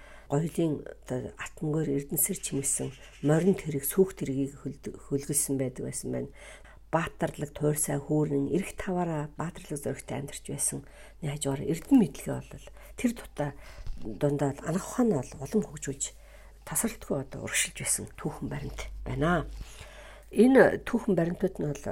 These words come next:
археологийн судалгаагаар, эр-, эрдэмтдийн судалгаагаар бол олон, олон энэ зар батлагдсан байна шүү дээ. Энэ дээр бол юуны өмнө бол есөн Анагаах хаантай холбоотой гавийг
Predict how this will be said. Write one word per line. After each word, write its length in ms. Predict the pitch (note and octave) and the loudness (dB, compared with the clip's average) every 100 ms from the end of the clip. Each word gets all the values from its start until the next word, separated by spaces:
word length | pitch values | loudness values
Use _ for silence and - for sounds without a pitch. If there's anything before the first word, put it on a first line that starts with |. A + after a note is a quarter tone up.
| - | -4
археологийн 680 | D#3 - F#3 F3+ E3+ D#3+ - - | -4 -2 0 0 0 -2 -6 -10
судалгаагаар, 720 | - - D3 C#3+ C#3 C#3+ C#3+ | -12 -6 -4 -2 0 -2 -4
эр-, 200 | - - - - | -8 -10 -14 -4
эрдэмтдийн 520 | D#3 - - - A3+ | -2 -2 -4 -6 -8
судалгаагаар 440 | C#3 - - C#3 | -8 -10 -10 -10
бол 160 | C#3+ - - - | -12 -16 -18 -14
олон, 240 | - - F3+ - - - - | -10 -6 -4 -6 -10 -20 -18
олон 240 | - C3 - - - | -14 -14 -14 -18 -12
энэ 80 | C#3+ | -10
зар 160 | C#3 - | -10 -12
батлагдсан 480 | - - - - D3+ | -12 -10 -6 -4 -4
байна 160 | D3 | -2
шүү 100 | - - | -4 -6
дээ. 100 | - - - - - - - - - - A3 | -12 -16 -20 -20 -20 -20 -20 -20 -20 -8 -2
Энэ 120 | A#3+ | 0
дээр 140 | C4+ A3+ | 2 2
бол 160 | F#3+ F#3+ | 0 0
юуны 240 | A#3 B3 G#3 | 0 2 2
өмнө 200 | F3 D#3 | 2 -6
бол 120 | - - | -8 -6
есөн 440 | - - D4 A#3 D3+ - | 2 6 8 8 6 -2
Анагаах 280 | - E3 D#3+ | -4 -4 -2
хаантай 280 | D#3+ D3 C3+ | -4 -4 -4
холбоотой 480 | C3 - - - C3 - - - | -6 -10 -8 -6 -6 -8 -10 -4
гавийг 280 | C#3 C#3 | -2 -2